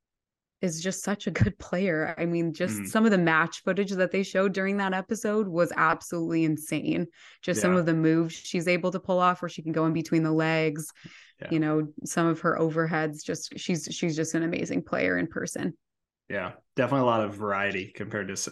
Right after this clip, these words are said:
Speaker 2: some players on the women's side. I mean, she hits so much slice and drop shots and comes to the net and, you know, between the legs, like you said. So she, uh,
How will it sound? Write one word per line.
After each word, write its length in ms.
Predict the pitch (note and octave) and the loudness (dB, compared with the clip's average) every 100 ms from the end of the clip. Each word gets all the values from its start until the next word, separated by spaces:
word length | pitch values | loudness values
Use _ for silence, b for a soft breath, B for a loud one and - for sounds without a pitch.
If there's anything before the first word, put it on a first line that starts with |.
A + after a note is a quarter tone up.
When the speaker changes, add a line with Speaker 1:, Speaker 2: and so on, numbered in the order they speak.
| - | -6
Speaker 2:
some 320 | G2+ F#2+ A2 - | -6 -8 -12 -10
players 280 | G#2+ G2 G2+ | -8 -8 -8
on 60 | |
the 80 | F#2+ | -10
women's 260 | F#2+ F#2+ - | -10 -10 -10
side. 220 | F#2+ F#2+ | -8 -8
I 20 | |
mean, 120 | F#2 | -10
she 180 | F2 - | -10 -10
hits 220 | F#2+ - | -10 -8
so 120 | G2+ | -8
much 220 | F#2 F2+ - | -8 -6 -6
slice 480 | F#2+ F2+ F2+ F#2 | -4 -4 -4 -6
and 240 | F#2 F#2 F2+ | -8 -12 -10
drop 260 | - F#2+ F#2 | -6 -6 -4
shots 400 | - F#2+ F#2 G2 | -6 -4 -6 -8
and 100 | G2 | -8
comes 220 | G2+ G2+ | -8 -6
to 80 | G2+ | -8
the 80 | F#2+ | -6
net 400 | F#2 F#2 F#2+ F#2 | -6 -6 -8 -10
and, 180 | F#2 B B B B _ | -14 B B B B _
you 80 | G#2+ | -8
know, 140 | F#2+ | -6
between 300 | F#2 F#2+ A2 | -6 -4 -2
the 40 | G#2 | -2
legs, 260 | G2+ G2 | -2 -2
like 160 | G2+ F#2+ | -6 -8
you 40 | - | -8
said. 320 | - F#2 F2 | -6 -6 -6
So 160 | - | -10
she, 320 | F#2 - G2 F#2+ | -8 -6 -4 -4
uh, 200 | F#2+ | -4